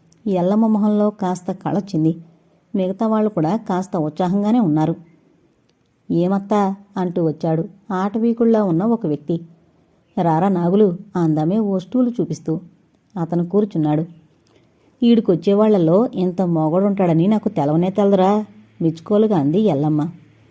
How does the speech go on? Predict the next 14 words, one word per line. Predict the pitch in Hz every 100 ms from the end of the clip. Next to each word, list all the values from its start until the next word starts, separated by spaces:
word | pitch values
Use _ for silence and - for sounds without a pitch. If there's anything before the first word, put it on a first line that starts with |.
| _ _ _ _ _ _ _ _ _ 196
"నే | 180
చెప్పలే," | 160 160 196 202 226 233 - -
అందో | 190 170 165
యువతి | 156 151 160
నిష్ఠూరంగా. | 208 160 - 175 147 156 160 - - _ _ _ _ _ -
"చెప్పినవులే | 170 170 175 180
గాని | 190 180 175 220 226
నేనే | 185 160 175
నమ్మలేదు, | 190 160 170 190 175 - - -
గిప్పుడు | 185 175 180
నమ్మినా." | 165 165 190 180 - - _ _ _ _ _ _ _ _ -
"మరైతే | 175 160 160 196
నేను | 208 196
పనికొస్తానంటావ్?" | 170 160 196 202 185 160 170 190